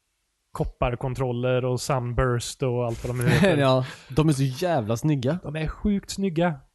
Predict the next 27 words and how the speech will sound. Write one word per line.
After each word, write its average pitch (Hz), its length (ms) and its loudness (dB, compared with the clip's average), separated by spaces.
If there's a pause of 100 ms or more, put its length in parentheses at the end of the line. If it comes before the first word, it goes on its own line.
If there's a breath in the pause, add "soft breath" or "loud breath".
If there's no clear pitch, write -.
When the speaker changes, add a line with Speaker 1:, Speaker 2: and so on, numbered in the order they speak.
(140)
Speaker 1:
Jag 151 100 -8
ska 170 120 -4
köpa 143 180 -2
kopparkontroller 127 760 -4
nästa 135 220 -6
månad, 117 260 -10
tror 135 180 -8 (140)
jag. 143 340 -6 (720 loud breath)
Speaker 2:
<laughs> 110 100 -14
Nice. - 220 -14 (1160)
De 110 260 2
är, 110 180 2
ja, 107 340 0
den 104 100 -2
här 104 280 -2
Switchen 139 360 0
har 135 140 4
ju, 104 420 0 (320)
ja, - 60 -6
den 117 100 -2
kommer 143 160 2
ju 113 60 2
i 101 40 -6
grå 139 440 2 (260)
och 139 160 -14
den 117 80 -6
här 101 340 -8